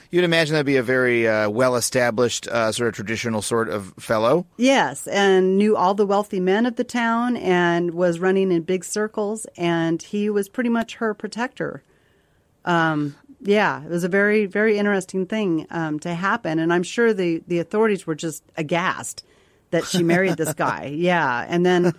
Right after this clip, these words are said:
Speaker 2: it was after he died, um, a couple of years into the marriage, that, um, the authorities really started getting on her case and, and, uh, and trying to arrest her for every little thing to shut her down.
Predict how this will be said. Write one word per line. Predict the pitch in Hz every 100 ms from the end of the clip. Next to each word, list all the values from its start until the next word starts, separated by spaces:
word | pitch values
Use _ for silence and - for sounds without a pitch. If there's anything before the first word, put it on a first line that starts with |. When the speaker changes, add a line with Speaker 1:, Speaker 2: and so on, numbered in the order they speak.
| 185 - 170
Speaker 2:
it | - 196
was | 185 170
after | 175 196 226 226
he | 175 208
died, | 156 170 226 190 143 139 147 165 _ -
um, | 165 147
a | 151
couple | 151 185 175
of | 165
years | 165 160
into | 180
the | 160
marriage, | 151 165 202 180 151
that, | 156 147 143 139 - - -
um, | 151 139 139 135
the | 160
authorities | 160 175 160 160 151
really | 156 156
started | 151 - 156 147 139 - - _ _ 156
getting | 170 165
on | 160
her | 151
case | - 165 156 -
and, | 147 143 143 _ _ _ -
and, | 156 143 135 135
uh, | 127 123 - - _
and | 151
trying | 139 160 156
to | 151
arrest | 147 151 -
her | 151
for | -
every | 139 143
little | 143 143
thing | 131 160 160
to | 143
shut | - 147
her | 143
down. | 170 214 180 180